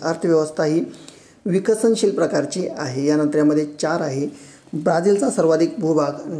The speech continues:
डॅश उच्चभूमीचा आहे. ठीक आहे, तर कशा आहे, तर उच्चभूमीचा आहे. ब्राझीलचा सर्वाधिक भूभाग हा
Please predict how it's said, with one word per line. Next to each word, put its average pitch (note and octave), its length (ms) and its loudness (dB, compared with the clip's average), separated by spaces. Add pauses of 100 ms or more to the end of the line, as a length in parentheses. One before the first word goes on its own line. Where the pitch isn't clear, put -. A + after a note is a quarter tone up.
डॅश E3 360 0 (140)
उच्चभूमीचा D#3 640 0 (320)
आहे. C3 340 -8 (120)
ठीक E3+ 140 -2
आहे, D#3 120 2
तर D#3 40 -2
कशा D3 180 -4
आहे, D3+ 100 2
तर D3+ 120 -2 (100)
उच्चभूमीचा E3 560 0
आहे. C#3+ 200 0
ब्राझीलचा D3 460 0
सर्वाधिक D3 440 0
भूभाग C#3 280 -2
हा C#3 120 -4